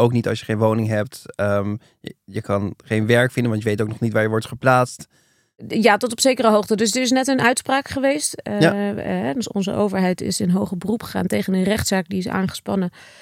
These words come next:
Speaker 2: om langer dan vierentwintig weken te mogen werken wanneer je, eh, nog in het A Z C woont. Er zijn heel veel, eh, details, eh,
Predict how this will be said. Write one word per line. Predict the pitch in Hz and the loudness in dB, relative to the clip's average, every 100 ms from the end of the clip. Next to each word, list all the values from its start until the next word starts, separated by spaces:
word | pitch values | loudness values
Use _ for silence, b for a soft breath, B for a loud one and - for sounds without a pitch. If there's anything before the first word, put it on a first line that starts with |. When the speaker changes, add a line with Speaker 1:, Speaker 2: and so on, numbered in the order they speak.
| B B - | B B 2
Speaker 2:
om | 214 196 b b | 2 2 b b
langer | 214 240 269 269 | 4 4 4 4
dan | 226 220 | 4 4
vierentwintig | 180 220 208 220 202 | 4 2 4 2 4
weken | 190 190 180 | 4 4 2
te | 196 | 2
mogen | 185 180 170 | 4 4 4
werken | 170 180 202 262 - 196 | 4 4 2 -2 0 2
wanneer | 208 202 208 | 4 4 4
je, | 202 208 208 202 - | 4 4 4 0 -6
eh, | - 185 185 190 | -2 0 2 2
nog | 196 214 - | 4 2 2
in | 208 | 2
het | 196 | 2
A | - 190 | 2 2
Z | 190 | 2
C | 190 180 | 2 4
woont. | 196 - - | 2 0 -4
Er | 190 | -6
zijn | - 202 | -2 0
heel | 196 202 | 2 2
veel, | 185 196 190 | 2 2 2
eh, | 180 | 2
details, | 180 - 190 226 - | 0 2 2 2 -2
eh, | - | 0